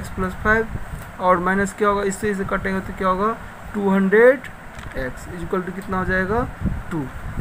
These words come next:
अब यहाँ से हम मल-, अ, क्रॉस मतलब, अ, कैलकुलेशन करेंगे तो क्या होगा, टू हंड्रेड एक्स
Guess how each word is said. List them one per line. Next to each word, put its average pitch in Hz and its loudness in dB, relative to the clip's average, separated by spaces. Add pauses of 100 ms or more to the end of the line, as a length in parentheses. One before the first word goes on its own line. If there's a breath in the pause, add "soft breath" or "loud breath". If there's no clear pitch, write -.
(120)
अब 196 2
यहाँ 226 6
से 254 4
हम 254 4
मल-, 226 4
अ, 175 2 (100)
क्रॉस 220 2
मतलब, 190 0
अ, 170 -4
कैलकुलेशन 220 2
करेंगे 220 2
तो - -4
क्या 214 0
होगा, 185 -2
टू 202 -2
हंड्रेड 208 2
एक्स 220 0